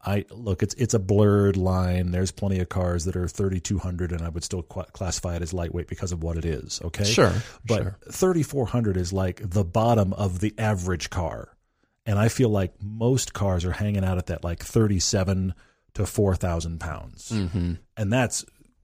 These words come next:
Speaker 1: wildly heavy. That's twice as heavy as my Lotus Elise. Not that that is the standard by any means. But the problem with weight, and I've talked about this before, problem with weight is weight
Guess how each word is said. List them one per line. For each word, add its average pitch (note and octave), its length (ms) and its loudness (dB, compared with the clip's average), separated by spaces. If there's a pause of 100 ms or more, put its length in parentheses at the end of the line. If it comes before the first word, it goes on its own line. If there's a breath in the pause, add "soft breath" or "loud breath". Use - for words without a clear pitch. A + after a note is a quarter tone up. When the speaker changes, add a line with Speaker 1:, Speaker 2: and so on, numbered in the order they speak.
(120)
Speaker 1:
wildly G2 840 -2
heavy. D2+ 260 -6
That's F2+ 200 -6
twice A#2+ 420 0
as G#2 100 -4
heavy E2 260 -2
as D#2+ 100 -6
my D#2+ 120 -6
Lotus D#2+ 260 -6
Elise. D#2+ 260 -6
Not A2+ 340 2
that A#2 140 -2
that G#2 180 2
is F#2 120 -2
the G2+ 100 -4
standard F2+ 340 -2
by E2 140 -4
any D#2 160 -4
means. - 480 -10
But G2 160 -4 (540 loud breath)
the G#2+ 160 -2
problem D#3 520 0
with F#2+ 200 0
weight, F#2+ 540 -2
and F2+ 80 -8
I've F2 80 -6
talked G#2 160 -2
about F#2+ 120 -6
this - 80 -14
before, F2+ 220 -4
problem D3 300 -2
with F#2+ 100 0
weight G2 300 0
is F2 160 -4
weight A2+ 380 -2